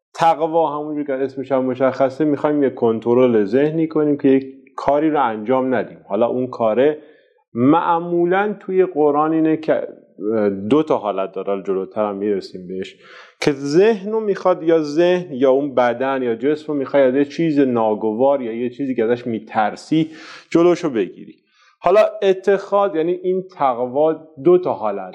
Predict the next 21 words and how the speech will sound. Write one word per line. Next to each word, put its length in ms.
داره، 260
یعنی 200
دو 180
تا 140
معنی 500
اساسی. 480
یکی 280
این 180
که 260
شما 320
یه، 280
یه 120
چیزی 240
رو 60
فراهم 640
می‌کنید 640
که 140
تقوا 520
داشته 380
باشید، 480
که 320